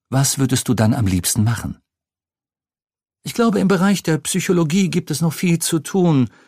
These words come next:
Wenn ich mir die Zeit nicht mit verbrecherischen Plänen vertreiben könnte, würde ich meine Energie darauf verwenden, einige von den Fehlern der Herren Freud und Jung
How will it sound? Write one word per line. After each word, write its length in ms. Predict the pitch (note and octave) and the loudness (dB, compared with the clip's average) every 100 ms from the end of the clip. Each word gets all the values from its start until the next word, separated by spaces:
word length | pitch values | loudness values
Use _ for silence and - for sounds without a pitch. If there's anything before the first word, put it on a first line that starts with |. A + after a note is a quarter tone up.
| _ _ _ - | _ _ _ -4
Wenn 160 | F3 | 0
ich 160 | E3 - | 0 2
mir 160 | D3+ | 0
die 160 | C3+ C3 | 2 -2
Zeit 440 | - E3+ D#3 - D3+ | 0 0 0 0 -2
nicht 260 | C3+ - | -2 -2
mit 160 | C3 - | -4 -4
verbrecherischen 680 | - - D3+ C#3+ A#2+ - B2+ | -4 -2 0 0 -2 -4 -4
Plänen 400 | D3 C#3+ C#3 A#2+ | 0 2 2 0
vertreiben 560 | C3+ - D3 C#3+ D#3 | -4 -2 0 2 0
könnte, 540 | - G3 G3+ G#3 G3+ F3 | -2 -2 0 0 0 0
würde 200 | F#3+ F3 | -2 -2
ich 160 | E3+ | -2
meine 300 | F3+ E3+ F3 | 0 0 0
Energie 440 | E3+ E3+ E3 F3 G3+ | 0 0 0 -2 -2
darauf 300 | E3+ F3 E3 | -2 -2 -2
verwenden, 480 | E3+ D3 E3+ E3 F3+ | 0 0 0 -2 -4
einige 480 | E3+ F3+ G3 F#3 | 0 0 0 -2
von 240 | F3 - D#3 | -4 -2 -2
den 160 | D3+ | -2
Fehlern 480 | C3+ - F#3+ F3 C#3+ | -2 -2 0 0 0
der 160 | C3+ B2 | -2 0
Herren 300 | C3+ C3 B2+ | 0 -2 -4
Freud 560 | - D3 D3+ D#3+ D#3 | -2 0 2 0 -2
und 320 | D3 B2 A2 D3 | -6 -6 -6 0
Jung 400 | E3 D#3+ B2 | 2 4 2